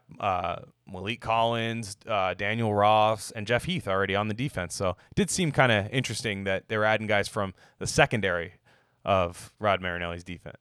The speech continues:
or, you know what I mean? Like, I know it's Chris Richard's defense, but guys that he knows. So I did find that interesting that we're kinda stacking the, the, uh, depth of the roster with, like, ex-Cowboys, you know? So that's to be said. But let, let's just say Paul Guenther keeps his job, right?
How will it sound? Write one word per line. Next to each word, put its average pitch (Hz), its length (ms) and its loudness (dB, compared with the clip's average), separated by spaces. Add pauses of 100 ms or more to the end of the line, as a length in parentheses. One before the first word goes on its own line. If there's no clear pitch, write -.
or, 98 160 -6
you 98 120 -4
know 101 40 -2
what 98 60 -2
I 95 60 -4
mean? 95 280 -6
Like, 113 180 0
I 127 40 4
know 131 160 4
it's 98 80 -4
Chris - 240 -6
Richard's 90 400 -4
defense, 87 380 -12
but 90 260 -6 (480)
guys 135 280 6
that 120 180 2 (280)
he 127 220 -4
knows. 95 520 -4 (280)
So - 160 -4
I 113 80 4
did 147 140 -2
find 139 200 2
that 113 120 4
interesting 104 340 -6
that 80 120 -8
we're 87 80 -10
kinda 98 200 -6
stacking 95 460 -2
the, 87 180 -6 (540)
the, 101 80 2
uh, 90 440 0
depth 98 300 2
of 101 100 -6
the 92 80 -6
roster 90 720 0
with, 92 200 -10
like, 87 180 -4
ex-Cowboys, 90 1040 -4
you 104 140 -10
know? 92 220 -10 (800)
So 101 280 2
that's 202 240 4
to 180 100 -8
be 151 60 -2
said. 110 280 2
But 185 120 4
let, 208 160 2
let's 226 220 2
just 202 160 0
say 151 140 4
Paul 123 220 2
Guenther 101 280 -2
keeps 98 220 -8
his 90 140 -12
job, 90 280 0
right? 92 220 -6